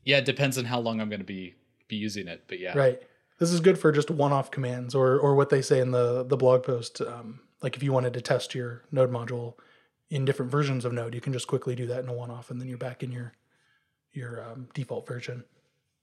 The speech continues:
Speaker 1: That's, that's really, that, that's actually a nice feature. As scary as running random binaries <laughs> downloaded from the internet are, like, I, I wish it kinda did what S S H does, and, like, the first time you connect to a new host, it's like,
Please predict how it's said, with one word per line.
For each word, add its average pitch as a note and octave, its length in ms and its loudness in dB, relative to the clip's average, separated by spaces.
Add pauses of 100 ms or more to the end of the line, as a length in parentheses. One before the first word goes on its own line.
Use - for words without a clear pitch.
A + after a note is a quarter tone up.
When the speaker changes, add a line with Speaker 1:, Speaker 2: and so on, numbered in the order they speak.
(1000)
Speaker 1:
That's, B2+ 340 -8
that's - 280 -8
really, G#2 300 -10
that, D3 240 2
that's C#3+ 240 0
actually A#2 280 0
a - 20 -4
nice F#2 180 -6
feature. F2 460 -14
As G#2 100 -4
scary D#3+ 400 0
as B2 160 0
running A#2 460 0
random A2 360 -2
binaries A#2 600 -4
<laughs> - 160 0
downloaded A2+ 440 -4
from A2+ 140 -10
the G#2+ 180 -4
internet B2 300 0
are, B2+ 320 -4 (840)
like, C#3 200 -2 (120)
I, A2+ 60 -14 (180)
I C#3 80 4
wish F3 260 6
it F3 80 2
kinda D3 300 0
did C3 260 -2
what A2 240 -2 (420)
S B2 200 -4
S A#2 180 -4
H A2+ 240 -2
does, C3+ 480 -2 (160)
and, A2 180 -4
like, G#2 180 -2
the A2 80 -8
first B2+ 300 -2
time B2 200 0
you A2+ 80 -4
connect A2+ 320 -4
to A2+ 80 -6
a G#2+ 40 -4
new G#2 160 -2
host, A2+ 360 -2
it's - 120 -12
like, G2 240 -4